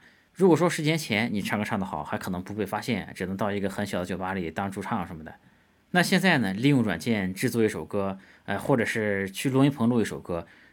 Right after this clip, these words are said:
最低可以到几百块的成本啊。你把它发到音乐平台，发到视频网站，如果作品的质量好，是不可能不火的。我在讲创业的时候，经常看到一些朋友的留言，就说如果没有资本、没有关系，做什么都没有用。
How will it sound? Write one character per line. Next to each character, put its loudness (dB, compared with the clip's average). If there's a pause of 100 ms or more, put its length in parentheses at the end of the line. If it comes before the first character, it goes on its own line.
最 4
低 2
可 -2
以 2
到 2
几 -2
百 2
块 -4
的 -6
成 -8
本 -10
啊。 -18 (460)
你 4
把 2
它 0
发 0
到 2
音 2
乐 2
平 -4
台， -4
发 0
到 0
视 -4
频 0
网 -4
站， -4 (380)
如 2
果 6
作 4
品 0
的 2
质 -2
量 2
好， -2
是 -4
不 -6
可 -6
能 -6
不 -8
火 -6
的。 -14 (680)
我 4
在 6
讲 2
创 0
业 2
的 0
时 -4
候， -2
经 0
常 0
看 -2
到 0
一 0
些 -4
朋 -4
友 -2
的 -8
留 -2
言， -6
就 -8
说 -4 (140)
如 0
果 2
没 2
有 2
资 -6
本、 -6
没 -4
有 2
关 -2
系， -8
做 -6
什 -4
么 -2
都 -2
没 0
有 -2
用。 -4